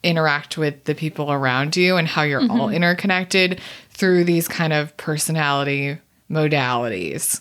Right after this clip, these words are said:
Speaker 1: But
Speaker 2: Yeah.
Speaker 1: they're not fixed. They are mutable, but there
Speaker 2: Totally.
Speaker 1: are core tendencies that all of us are drawn to, but it's not determined by something like the stars, as romantic as that is. It's just really something that you decide for yourself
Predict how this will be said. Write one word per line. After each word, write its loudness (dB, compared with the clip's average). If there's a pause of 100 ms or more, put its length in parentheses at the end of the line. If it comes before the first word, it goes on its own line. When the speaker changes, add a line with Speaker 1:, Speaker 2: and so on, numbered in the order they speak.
(160)
Speaker 1:
But 2
Speaker 2:
Yeah. 4
Speaker 1:
they're 2
not 0
fixed. -2
They 2 (100)
are 2
mutable, 2 (400)
but 0
there 2
Speaker 2:
Totally. 0
Speaker 1:
are 0 (120)
core 0 (320)
tendencies -2
that -2
all 2
of -4
us -2
are 0
drawn -2
to, 2
but 2
it's 0
not 2
determined 0
by 2
something -4
like -4
the -4
stars, 0
as 0
romantic 0
as -4
that 0
is. 2 (560)
It's 2
just 2
really 4
something 0
that 2
you 2
decide 0
for -6
yourself -2